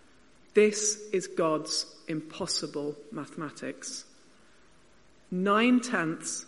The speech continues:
with God's blessing goes further than ten tenths without it.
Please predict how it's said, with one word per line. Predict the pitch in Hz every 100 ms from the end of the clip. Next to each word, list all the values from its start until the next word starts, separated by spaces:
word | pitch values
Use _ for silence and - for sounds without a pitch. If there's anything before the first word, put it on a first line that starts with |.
| -
with | 175 156
God's | 175 165
blessing | - 165 147 - 151 147 - - - - -
goes | 165 165
further | - - 185 170 143 143 160 - - -
than | 160 156
ten | - 170 160
tenths | 160 156 143 131 - -
without | 156 151 151 139
it. | 131 127